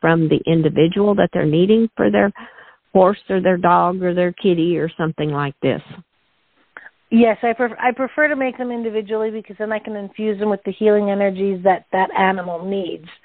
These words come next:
Speaker 2: I mean, I do have an
Speaker 1: Mm-hmm.
Speaker 2: online store that people can go to to look at the different necklaces and bracelets.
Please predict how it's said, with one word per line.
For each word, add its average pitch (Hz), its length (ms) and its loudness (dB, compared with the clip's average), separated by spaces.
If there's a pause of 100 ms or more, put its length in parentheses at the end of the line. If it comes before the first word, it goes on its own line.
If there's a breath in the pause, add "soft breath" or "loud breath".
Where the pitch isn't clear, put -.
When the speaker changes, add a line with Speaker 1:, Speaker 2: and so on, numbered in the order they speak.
(420 loud breath)
Speaker 2:
I 220 80 4
mean, 214 180 6
I 202 140 6
do 240 240 0
have 226 280 2
an 208 80 -6
Speaker 1:
Mm-hmm. - 140 -14
Speaker 2:
online 196 640 -8 (180)
store 208 420 2
that 180 120 -8
people 190 300 -8
can 190 180 -10
go 196 220 2 (100)
to 190 220 0 (500 loud breath)
to 208 80 4
look 208 180 4
at 196 80 -4
the 208 60 -10
different 196 320 -6
necklaces 196 580 -4
and 185 160 -8
bracelets. 190 500 -4